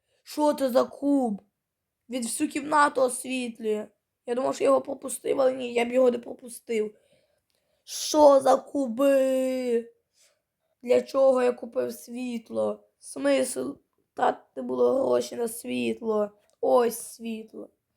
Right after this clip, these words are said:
Ці лампочки нічого не дають. А, воно аж сліпе.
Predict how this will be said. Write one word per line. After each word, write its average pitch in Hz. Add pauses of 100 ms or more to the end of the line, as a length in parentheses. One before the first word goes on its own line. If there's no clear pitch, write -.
(680)
Ці -
лампочки 247
нічого 240
не 233
дають. 226 (280)
А, 214 (1000)
воно 233
аж 226
сліпе. 233